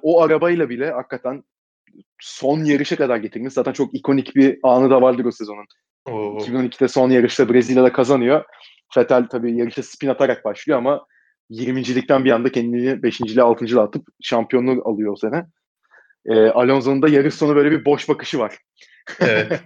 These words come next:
Speaker 1: <laughs> O işte, o çok ikonik bir andır.
Speaker 2: Tüylerim diken diken oldu hatırlayınca
Speaker 1: Evet,
Speaker 2: şimdi.
Speaker 1: çok, çok ikonik bir andır. Yani ama hani o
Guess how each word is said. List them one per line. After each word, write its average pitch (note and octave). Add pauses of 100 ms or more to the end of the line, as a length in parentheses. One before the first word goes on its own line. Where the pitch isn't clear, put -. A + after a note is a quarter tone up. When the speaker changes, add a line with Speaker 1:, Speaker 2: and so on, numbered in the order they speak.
(100)
Speaker 1:
<laughs> -
O C3
işte, -
o C3
çok D3
ikonik D3
bir D3+
andır. D3+
Speaker 2:
Tüylerim E3+
diken D#3+
diken D3+
oldu B2+
hatırlayınca C3
Speaker 1:
Evet, B2
Speaker 2:
şimdi. - (240)
Speaker 1:
çok, C#3+
çok D3
ikonik D3+
bir D3
andır. C3+ (100)
Yani A#2 (480)
ama C#3+
hani C#3
o B2+